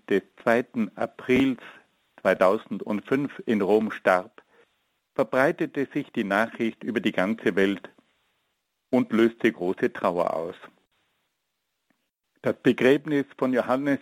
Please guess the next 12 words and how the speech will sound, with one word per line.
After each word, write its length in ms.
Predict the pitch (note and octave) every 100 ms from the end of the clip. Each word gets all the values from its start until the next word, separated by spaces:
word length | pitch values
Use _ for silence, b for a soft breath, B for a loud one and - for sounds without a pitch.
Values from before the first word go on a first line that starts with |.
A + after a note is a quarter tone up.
| -
Paul 200 | A2+ A#2+
dem 200 | A2+ -
Zweiten 460 | A2+ A2+ - C3
gestaltete 720 | A2+ A2 - A#2 C3 C3 A#2+ A2
sich 200 | C#3 -
zu 120 | - A#2
einem 280 | A#2 A2+
Ereignis, 640 | A2+ A2 - A#2 A#2+ C3+ A2+ - B B B B -
das 160 | A#2 -
die 120 | B2
weltweite 720 | B2 C3 - G2 G#2+ A#2 A#2 -
Achtung 720 | G#2+ - _ B2 A2 G#2 F#2+